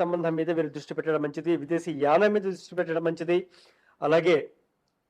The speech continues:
ఖర్చుల విషయంలో జాగ్రత్తగా ఆచితూచి వ్యవహరించడం మంచిది. వీరికి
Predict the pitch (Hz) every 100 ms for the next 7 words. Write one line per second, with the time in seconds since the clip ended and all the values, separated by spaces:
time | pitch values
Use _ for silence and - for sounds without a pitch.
0 | _ _ _ _ _ - 185 185 - 233
1 | 196 190 196 190 202 160 160 175 - 170
2 | 170 160 165 180 175 185 151 147 151 147
3 | 165 151 139 135 120 - _ _ - _
4 | _ _ - 151 160 160